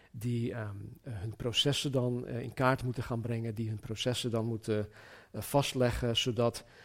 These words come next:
wat, eh, wat Jantje kan doen in dat bedrijf,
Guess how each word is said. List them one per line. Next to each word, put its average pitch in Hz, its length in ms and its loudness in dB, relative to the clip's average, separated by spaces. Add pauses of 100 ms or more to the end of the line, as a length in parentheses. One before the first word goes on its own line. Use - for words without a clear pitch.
(680)
wat, 117 420 2
eh, 113 340 -2 (100)
wat 113 140 -2
Jantje 143 360 6
kan 135 300 4
doen 156 480 2 (160)
in 131 160 2
dat 139 160 4
bedrijf, 131 600 2